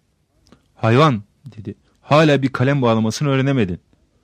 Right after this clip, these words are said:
Gülizar'ın doğurmasından bir hafta sonraydı. Usta dışarı çıkmıştı.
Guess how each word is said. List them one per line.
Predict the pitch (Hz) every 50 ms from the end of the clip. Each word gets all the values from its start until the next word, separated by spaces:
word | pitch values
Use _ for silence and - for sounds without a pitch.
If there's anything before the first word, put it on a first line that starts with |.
| _ _ _ _ _ _ _ _ _ _ _ _ _
Gülizar'ın | - 135 147 147 - 170 175 175 151
doğurmasından | 113 107 110 107 107 107 104 - 117 110 104 110 113 123 127 120
bir | 120 101
hafta | 95 90 _ - 95
sonraydı. | 87 - - 95 92 92 92 87 - 92 - _ _ _ _ _ _ -
Usta | - - - 156 135
dışarı | 127 120 - 131 120
çıkmıştı. | - - - - - 95 - - - 92 -